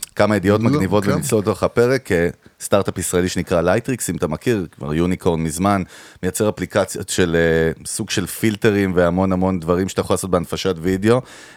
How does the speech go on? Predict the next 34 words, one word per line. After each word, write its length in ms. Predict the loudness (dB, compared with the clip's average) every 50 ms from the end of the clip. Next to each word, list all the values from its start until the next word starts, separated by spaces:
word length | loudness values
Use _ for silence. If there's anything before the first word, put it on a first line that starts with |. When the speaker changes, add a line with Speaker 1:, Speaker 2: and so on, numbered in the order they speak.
| _ -2
Speaker 1:
אה, 180 | 0 2 2 0
שמיועד 540 | 0 -2 -4 -2 0 2 4 4 4 4 2
לקריאייטורס 880 | -2 -6 -4 -2 0 2 2 2 2 2 2 2 4 4 2 -2 -4 -4
ולחבר'ה 500 | -4 -2 -2 -2 0 0 0 0 0 -2
צעירים, 800 | -4 -2 -2 0 0 0 2 2 2 4 4 4 2 0 -2 -4
זה 180 | -4 -2 -2 -2
התחיל 240 | -4 -4 -4 -4 -2
עם 100 | -2 -2
אינסטגרמים 640 | -4 -4 -2 -2 -2 2 2 2 2 2 0 0 0
ועבר 320 | 0 0 2 2 2 0
לטיקטוק-, 520 | 0 -2 -4 -6 -8 -4 -2 0 0 0 -2 -6 -8 -8
טיקטוקרים, 640 | -8 -8 -4 -4 -4 -2 -2 -2 0 0 -2 -2 -6 -10 -16 -20 -20 -20 -20 -10 _ -2
אה, 200 | 0 2 2 0 -2 -6 -12 -4
שווה 260 | 0 2 2 2 2
אחד 160 | 2 0 0
נקודה 240 | 0 0 0 0 0
שמונה 300 | 0 0 0 0 0 0
מיליארד 420 | 0 0 0 2 0 0 0 2
דולר, 320 | 2 2 4 4 2 2 2
ירושלמי, 680 | 0 -2 -2 -2 2 2 2 4 2 2 0 -2 -2 -4 -8 -16 -20 -20 -20 -10 _ -2
אה, 160 | 0 2 2
הודיע 320 | 2 2 4 4 4 4
שבוע 300 | 4 0 0 0 0 0
שעבר 520 | 2 2 2 4 4 4 4 4 4 4 4
על, 180 | 2 2 2 2
אה, 100 | 0 0 -2 -4 -10 -16 -8
באמת 360 | -4 -2 0 2 2 0 0
עשה 240 | -2 0 2 2 2
מהלך, 420 | 2 2 2 2 4 4 2 2 0 0
כאילו, 440 | -2 0 2 4 4 4 2 0 -2 -2
מה 120 | -2 -2 0
שנקרא 280 | -2 -2 0 0 2
מהלך 400 | 4 4 4 2 2 0 -4 -6 -4
הולך, 300 | 0 0 0 0 -2